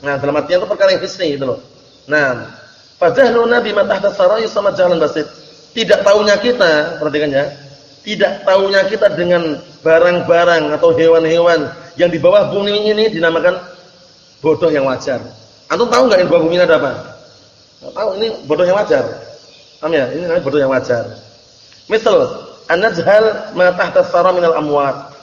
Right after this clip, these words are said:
Seperti kita tidak mengetahui, contohnya seperti kita tidak mengetahui sesuatu yang ada di bawah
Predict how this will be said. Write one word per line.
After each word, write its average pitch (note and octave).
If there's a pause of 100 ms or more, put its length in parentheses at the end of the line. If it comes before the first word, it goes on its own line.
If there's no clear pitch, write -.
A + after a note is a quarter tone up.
(140)
Seperti F3+
kita G#3+
tidak G3
mengetahui, G3 (560)
contohnya F#3
seperti A#3
kita B3
tidak G#3
mengetahui G3 (320)
sesuatu A3
yang A3
ada G3+
di G3
bawah E3